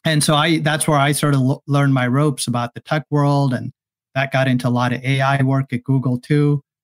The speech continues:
And, um, and after Google, I let, uh, I, you know, I was on, I was on the founding team of Google Pay and doing a lot of payments work.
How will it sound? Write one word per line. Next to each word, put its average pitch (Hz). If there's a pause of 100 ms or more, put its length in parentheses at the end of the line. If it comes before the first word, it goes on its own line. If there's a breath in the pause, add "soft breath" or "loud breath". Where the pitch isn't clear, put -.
(260)
And, 139
um, 131
and 151
after 147
Google, 170
I 131
let, 139
uh, 127
I, 135 (200)
you 135
know, 127
I 127
was 127
on, 131 (140)
I 139
was 139
on 135
the 127
founding 143
team 139
of 123 (180)
Google 131
Pay 170 (500)
and 135
doing 131
a 123
lot 127
of 117
payments 151
work. 120